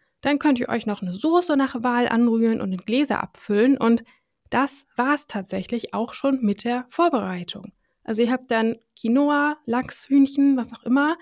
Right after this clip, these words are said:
große Auflaufform mit Ofengemüse und eine Soße.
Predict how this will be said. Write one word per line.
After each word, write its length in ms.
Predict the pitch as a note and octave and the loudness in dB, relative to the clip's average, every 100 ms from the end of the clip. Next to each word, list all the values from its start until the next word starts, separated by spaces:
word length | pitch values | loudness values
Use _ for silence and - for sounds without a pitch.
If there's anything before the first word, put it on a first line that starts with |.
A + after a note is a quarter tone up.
| - _ | -12 _
große 300 | - B3 B3 | -4 -2 -2
Auflaufform 580 | - B3+ A#3+ A#3+ - A3+ | -4 0 0 -2 -2 -2
mit 140 | G#3+ A#3+ | -2 -2
Ofengemüse 640 | B3+ C4+ B3 B3+ A#3+ A#3+ | 0 2 4 4 2 0
und 220 | A3+ A3 | -2 -2
eine 180 | G3+ G3+ | -2 -2
Soße. 400 | G3 F#3 - | -2 -4 -6